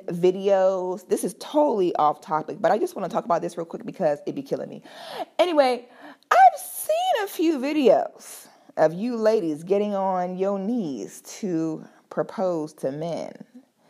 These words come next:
And I just wanna say two things. I wanna say that it is one of the most masculine things you can do as a woman. Completely inappropriate.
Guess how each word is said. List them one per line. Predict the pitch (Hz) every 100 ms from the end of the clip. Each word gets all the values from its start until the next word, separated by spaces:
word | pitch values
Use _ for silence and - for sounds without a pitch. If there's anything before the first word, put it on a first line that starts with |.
| _ _ _ _ -
And | 175 165 160
I | 165
just | 226 208
wanna | 170 170 185
say | 165 160
two | - 151
things. | 165 139 117 78 60 - -
I | 165
wanna | 196 196
say | 202 - 196
that | 247
it | 240
is | 202 196
one | 202
of | 196
the | 190 196
most | 202 208 196 151 - - -
masculine | 165 220 - 294 - 180 160 160
things | 165 147 160
you | 156
can | 151 147
do | 151 147
as | 143
a |
woman. | 151 127 117 110 170 _ _ - - _ _ _ _
Completely | - 269 233 226 - 269 302 330 214 202
inappropriate. | - 165 156 160 139 147 143 131